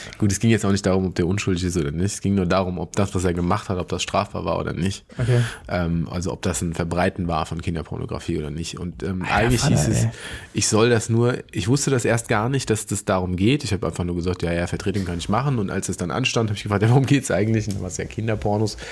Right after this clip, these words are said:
Speaker 1: Und dann saßen wir da und, ähm, eigentlich hieß es, es ging nur um technische Fragen. Also ich soll
Speaker 2: Aber wie
Speaker 1: nur den
Speaker 2: unangenehm ist das denn überhaupt schon?
Speaker 1: Sachverständigen
Speaker 2: Also der saß jetzt da, wo ich jetzt gerade sitze, oder was?
Speaker 1: Nee, der saß neben mir dann in der Verhandlung.
Speaker 2: Ach so, du hast nicht mit dem jetzt hier irgendwie dich getroffen, sondern
Speaker 1: Nein,
Speaker 2: es war
Speaker 1: nein,
Speaker 2: nur
Speaker 1: ich hab
Speaker 2: in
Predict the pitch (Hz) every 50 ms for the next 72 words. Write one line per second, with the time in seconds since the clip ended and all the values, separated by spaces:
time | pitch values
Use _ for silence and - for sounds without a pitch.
0 | - - - - - - - 117 - - - 135 131 135 127 117 123 127 147 147
1 | 165 160 147 139 135 135 143 135 - - - - - - 135 127 123 127 117 113
2 | - - 107 104 110 107 - 82 110 120 110 110 123 113 - - 117 117 107 101
3 | 101 - 110 113 113 117 123 110 101 - 113 107 113 110 98 101 95 - - 101
4 | 92 104 127 151 165 143 87 92 92 87 85 - - - - - - - 175 190
5 | 190 - - 160 151 151 147 151 139 160 139 147 151 123 117 113 127 139 139 139
6 | 156 143 160 165 175 165 - - 151 143 135 135 135 143 - - - 113 110 104
7 | 107 104 - - 107 104 104 107 107 110 - - - - _ _ _ _ _ -
8 | - 131 120 113 - 107 107 113 120 107 95 101 95 92 98 92 - 95 95 117
9 | 160 160 107 85 85 82 76 71 80 98 101 - - - _ - - - - 78
10 | 82 - - 90 87 - - 87 85 85 82 - 147 165 156 143 143 139 - 156
11 | 143 139 139 131 131 127 127 120 - - 127 110 113 120 117 113 113 - - -
12 | 120 110 110 110 107 110 143 147 127 123 - - - - 123